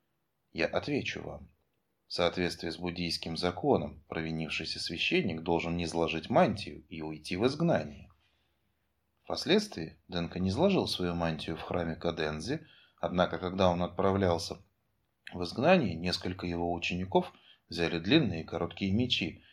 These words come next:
и вместе с целой толпой мирян сопровождали его до Тодороки. По дороге они встретили несколько человек в одежде охотников.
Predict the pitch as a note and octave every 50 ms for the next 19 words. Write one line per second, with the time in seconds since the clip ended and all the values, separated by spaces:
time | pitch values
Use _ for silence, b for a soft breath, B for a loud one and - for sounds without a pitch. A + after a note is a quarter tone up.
0 | b b b - F2 E2 F2+ E2+ E2 E2+ E2+ D#2+ - - F#2 E2+ E2+ F2 E2+ -
1 | F#2+ F#2+ F#2+ F#2+ A2+ G2+ F2 E2 E2 D#2+ D#2+ F#2+ A#2 D3+ E3 E3 - G#2+ - F2
2 | F2 E2 E2 D#2 D#2+ D#2 E2 D#2+ D#2 F2 G#2+ C3 B2+ G#2+ G2 F#2+ F#2 F#2 F#2+ F#2+
3 | - G2+ G#2+ C3+ D#3+ D3+ G2 D2 - - - - - _ _ _ _ _ _ _
4 | _ _ _ _ - - F2 D#2+ F2 G2+ E3 G#3+ F#3+ G#2 D#2+ - - _ - E2+
5 | E2 E2 - - - F2+ E2+ D#2+ - A#2 C3 C#3+ C3 F2+ D#2 - - F2 F#2 -
6 | G2 G#2 - B2 C#3 D#3 D3+ A2+ D#2+ D2+ - - _ - E2 D#2+ D#2+ D#2 D2 D2
7 | D2+ F2+ A2 A2+ G#2+ - F2+ E2 - - - - - -